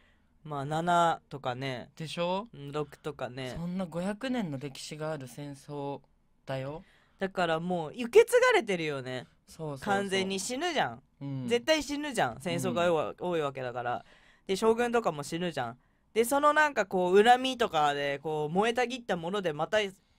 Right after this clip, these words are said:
Speaker 1: こう、こう、なんつうの？報復したりさ、
Speaker 2: 繋がっていくんだよね。
Speaker 1: こう、
Speaker 2: 次の世代に。
Speaker 1: やり返したりさ、するわけじゃん。
Speaker 2: なんか、誰かが誰かを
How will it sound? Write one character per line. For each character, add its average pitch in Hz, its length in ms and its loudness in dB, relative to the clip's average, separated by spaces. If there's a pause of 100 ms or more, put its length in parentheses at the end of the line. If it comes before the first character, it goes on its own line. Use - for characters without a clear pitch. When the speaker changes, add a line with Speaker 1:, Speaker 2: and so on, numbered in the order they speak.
(420)
Speaker 1:
こ 180 160 -4
う、 170 80 -10
こ 233 240 2 (280)
う、 202 40 -14
な 202 100 -2
ん 190 40 -8
つ 175 80 -12
う 139 40 -10
の？ 120 180 -14 (1000)
報 247 220 6
復 214 100 -2
し - 20 2
た 226 80 10
り 220 40 8
さ、 - 0 -
Speaker 2:
繋 - 0 -
が 226 80 6
っ - 20 2
て 226 160 2
い 175 40 0
く - 60 0
ん 165 80 -4
だ - 60 -6
よ 151 280 6
ね。 131 100 0
Speaker 1:
こ 175 80 -2
う、 165 40 2
Speaker 2:
次 160 40 2
の 156 60 2
世 151 60 0
代 147 80 0
に。 185 40 2
Speaker 1:
や 202 80 6
り 262 100 0
返 269 200 6
し 240 100 -4
た 170 80 0
り 139 120 -8
さ、 135 360 0 (200)
す - 160 -6
る 262 120 0
わ 269 100 4
け 196 140 -4
じ 135 80 -12
ゃ 117 60 -12
ん。 113 80 -20 (120)
Speaker 2:
な 190 120 -8
ん 185 40 -14
か、 151 320 -2 (1800)
誰 311 400 0
か 190 380 0
が 160 140 -4
誰 247 360 2
か 151 260 -6
を 139 380 -6